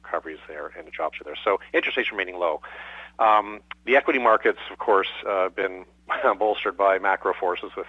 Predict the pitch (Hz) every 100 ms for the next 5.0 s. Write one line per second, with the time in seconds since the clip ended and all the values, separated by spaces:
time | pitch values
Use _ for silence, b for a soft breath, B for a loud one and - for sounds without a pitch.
0 | - 95 - 90 - 90 - 92 92 -
1 | 90 - 143 107 - B B B B -
2 | 104 - 113 101 98 98 95 104 95 -
3 | 107 120 110 95 92 92 87 - - 104
4 | 123 87 78 76 - 85 85 95 85